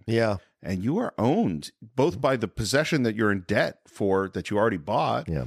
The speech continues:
Speaker 2: and the possession that you desire, 'cause that is what's driving you forward. And most, I mean, there are some things that I have purchased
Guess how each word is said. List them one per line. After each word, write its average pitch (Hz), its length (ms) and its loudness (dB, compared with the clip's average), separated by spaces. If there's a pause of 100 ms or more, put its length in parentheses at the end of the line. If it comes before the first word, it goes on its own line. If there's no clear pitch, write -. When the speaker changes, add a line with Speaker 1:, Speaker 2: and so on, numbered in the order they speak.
(120)
Speaker 2:
and 107 120 2
the 110 60 0
possession 135 460 0
that 120 100 0
you 113 120 -2
desire, 104 840 -2 (680)
'cause 123 180 0
that 101 160 2
is 117 100 -2
what's 120 160 -6
driving 113 320 0
you 117 60 0
forward. 135 420 0
And 123 200 -2 (140)
most, 135 560 0
I - 60 0
mean, 196 140 2
there 254 120 2
are 208 200 0
some 165 320 0
things 139 280 0
that 120 120 -2
I 110 80 2
have 98 200 -4
purchased - 600 -6